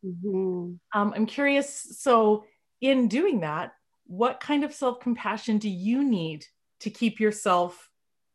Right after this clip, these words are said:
Speaker 2: well-fueled for your job? If you're supporting people who are supporting people, how do you support yourself?
Speaker 1: Mm, that is a good question. So, so one of the programs that I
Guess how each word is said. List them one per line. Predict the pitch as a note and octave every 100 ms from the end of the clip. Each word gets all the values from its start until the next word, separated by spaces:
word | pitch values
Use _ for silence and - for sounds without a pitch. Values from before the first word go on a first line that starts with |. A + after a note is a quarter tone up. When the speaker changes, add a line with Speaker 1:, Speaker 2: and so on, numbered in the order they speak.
| _
Speaker 2:
well-fueled | D3+ G#3 G#3+ A3 - G#3+ G#3 G#3
for | G#3
your | F#3+ G3+
job? | A3 F3 D3+
If | E3+ E3+
you're | G#3+ B3+
supporting | - - A#3+ A3 G3+
people | A#3 A3 E3+
who | A#3+
are | G3
supporting | F3+ G3+ B3 A3+ G#3
people, | A3 G#3 E3
how | E3+ A3+
do | G#3
you | G#3
support | A3 G3 - G#3 -
yourself? | - A3+ D#3+ - - _ _ - G3+
Speaker 1:
Mm, | G#3 A3 A3+ G#3+ F#3 F3+ E3+ F#3 _ _ _ _ _ _ -
that | G#3+
is | A#3 A3+
a |
good | F#3 G#3 F#3+
question. | A#3 G#3 G#3+ F3+
So, | B3 A#3+ A3+ -
so | -
one | B3+ C#4+
of | D#4+ D#4
the | C4+
programs | C4+ B3 A#3+ A3+ G#3
that | G3+ G#3+ F3+ F#3+
I | G3+ G3 F#3+ F#3